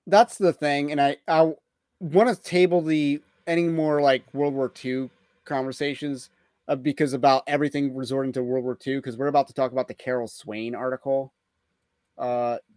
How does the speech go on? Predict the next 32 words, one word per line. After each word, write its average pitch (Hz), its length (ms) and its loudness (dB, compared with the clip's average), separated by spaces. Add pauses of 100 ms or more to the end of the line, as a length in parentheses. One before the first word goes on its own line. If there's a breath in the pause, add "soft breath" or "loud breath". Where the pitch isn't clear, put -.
(920)
and 123 400 -4
that 139 280 4
article 135 680 -2
is 120 180 -10
something 123 340 -6
I 113 120 -2
wrote 107 580 -6 (640)
a 101 220 -8
few 131 240 -8
days 110 260 -4
ago. 113 460 -4
I, 117 300 -6
I'm 131 100 -4
gonna 127 120 -2
pull 113 320 -4
it 104 60 -2
up, 101 240 -2 (440)
but 117 320 2 (360)
I 151 120 4
think 190 200 2
this 202 160 2
transitions 143 680 2
nicely, 123 560 -2
'cause 120 200 -6
in 123 100 -2
terms 156 280 -2
of 131 120 -2
not 113 340 -2
gonna 127 180 -4
make 104 320 -6
it, 127 220 -2 (1700)
the 143 640 2